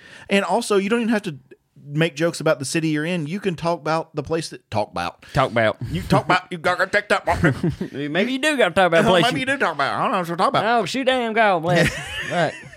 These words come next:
Speaker 1: All you gotta do is talk about where I'm from. "Hey, I'm from a shitty small town.
Speaker 2: Yeah.
Speaker 1: Here's the thing about that."
Speaker 2: And that's what we've started doing, going to other clubs.
Speaker 1: Yep.
Speaker 2: It's like, there's gotta be ways we can open up or a through line. And it's like,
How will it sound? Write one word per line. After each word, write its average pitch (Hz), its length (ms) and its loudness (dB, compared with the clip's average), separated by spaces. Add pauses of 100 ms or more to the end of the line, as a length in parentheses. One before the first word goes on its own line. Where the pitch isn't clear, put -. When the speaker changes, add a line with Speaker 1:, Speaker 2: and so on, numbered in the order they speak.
(220)
Speaker 1:
All 190 120 2
you 214 80 0
gotta 202 100 2
do 208 100 0
is 196 120 2
talk 165 180 2
about 156 240 0
where 151 160 4
I'm 156 160 2
from. 139 320 0 (240)
"Hey, 165 300 4 (200)
I'm 156 120 2
from 170 160 -4
a - 20 0
shitty 160 300 2
small 147 260 0
town. 165 380 0
Speaker 2:
Yeah. 123 200 -2
Speaker 1:
Here's 175 220 4
the 139 100 -8
thing 175 280 0
about 107 300 -2
that." 85 280 -6 (380)
Speaker 2:
And 139 100 4
that's 165 160 0
what 202 80 0
we've 165 140 0
started 135 240 0
doing, 143 220 0
going 123 180 0
to 101 80 -2
other 117 400 -2 (260)
clubs. 139 460 -2 (200)
Speaker 1:
Yep. - 220 -2
Speaker 2:
It's 120 140 -4
like, 123 100 -4
there's 123 140 0
gotta 151 200 2
be 147 100 0
ways 135 280 2
we 120 80 -2
can 117 180 -4
open 131 300 2
up 127 220 2
or 120 100 0
a 117 60 0
through 139 220 -2
line. 123 260 0
And 120 80 -4
it's 120 100 -10
like, - 220 -12